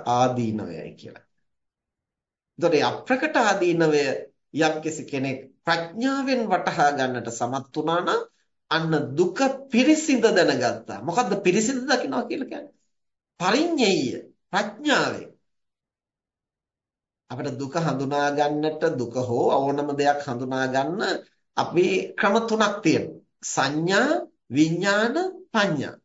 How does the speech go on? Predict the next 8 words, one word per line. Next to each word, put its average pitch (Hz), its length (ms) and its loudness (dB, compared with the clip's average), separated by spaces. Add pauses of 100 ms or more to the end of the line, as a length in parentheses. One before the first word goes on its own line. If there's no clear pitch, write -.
(1200)
සංඥා 262 500 0
කියලා 156 340 0
කියන්නේ 117 480 -2 (340)
ඇසින්, 226 420 -2
කනින්, 185 400 0
නාසයෙන්, 175 600 -2
දිවෙන්, 175 380 0
කයින් 151 360 -4